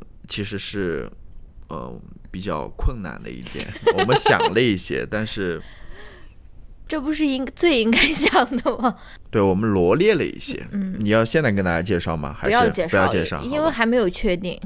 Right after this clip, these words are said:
Speaker 1: 好吧。
Speaker 2: 嗯。
Speaker 1: 对，就是聊一聊自己当天的或者生活当中的一些事情吧。
Speaker 2: 嗯。
Speaker 1: 嗯，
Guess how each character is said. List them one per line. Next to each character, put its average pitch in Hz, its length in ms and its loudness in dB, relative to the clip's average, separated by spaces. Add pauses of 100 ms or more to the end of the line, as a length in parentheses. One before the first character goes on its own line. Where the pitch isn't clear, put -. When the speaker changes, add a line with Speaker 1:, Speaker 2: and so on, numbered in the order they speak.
(220)
Speaker 1:
好 - 160 -6
吧。 - 180 -8 (160)
Speaker 2:
嗯。 185 320 -8 (600)
Speaker 1:
对， 69 340 -6
就 156 100 -6
是 90 380 0
聊 80 280 0
一 95 60 2
聊 82 240 0
自 90 180 -8
己 69 480 -6 (280)
当 87 260 -2
天 87 260 -6
的 78 120 -6
或 82 180 -8
者 71 80 -8
生 85 300 -4
活 73 120 -4
当 73 220 -8
中 71 160 -10
的 62 100 -10
一 58 80 -10
些 - 220 -10
事 - 220 -10
情 - 160 -10
吧。 - 320 -18
Speaker 2:
嗯。 185 200 -4
Speaker 1:
嗯， 64 280 -8